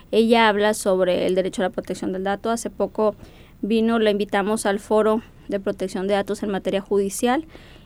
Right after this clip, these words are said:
y nos compartió, pues, toda la cuestión que se vive en el, en Uruguay. Digo, a pesar de que la Fundación Ciencias de la Documentación está en España,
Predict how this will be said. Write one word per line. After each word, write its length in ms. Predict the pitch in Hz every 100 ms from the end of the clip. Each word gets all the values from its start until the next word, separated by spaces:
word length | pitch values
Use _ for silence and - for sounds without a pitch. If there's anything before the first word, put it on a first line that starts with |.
| -
y 100 | 233
nos 520 | 226 226 220 214 214 -
compartió, 720 | 240 226 226 220 233 233 247
pues, 240 | 262 -
toda 200 | 233 233
la 120 | 240
cuestión 360 | 226 220 214 220
que 100 | 233
se 120 | 226
vive 500 | 214 208 214 202 -
en 180 | 202 202
el, 260 | 196 190 -
en 140 | 202
Uruguay. 460 | 202 208 247 311 285
Digo, 160 | 208
a 40 | 208
pesar 280 | 202 220 220
de 100 | 240
que 100 | 254
la 120 | 240
Fundación 520 | 233 214 214 220 226
Ciencias 320 | 233 226 240
de 100 | 240
la 100 | 226
Documentación 560 | 208 208 202 202 226 208
está 160 | 208
en 80 | 202
España, 440 | 233 - 247 247